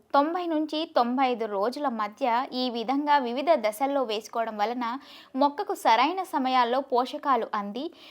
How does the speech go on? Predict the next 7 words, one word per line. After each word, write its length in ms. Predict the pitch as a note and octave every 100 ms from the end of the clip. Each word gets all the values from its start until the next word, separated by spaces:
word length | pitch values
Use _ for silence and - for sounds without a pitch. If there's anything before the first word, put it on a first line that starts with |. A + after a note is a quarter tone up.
| D#4+
మొక్క 280 | B3+ D#4 -
ఏపుగా 600 | G#4 B3 A#3+ D4 E4+ D#4+
పెరగడం 480 | B3+ A3+ G#3 A3+ A#3
వలన 240 | A3+ A3
అధిక 520 | A3+ B3+ A#3 C#4+ F#4 F#4+
దిగుబడులను 720 | A3 G#3 B3 C#4+ B3+ A3 B3+
పొందవచ్చు. 640 | C#4+ A#3+ A3 G#3 - G#3+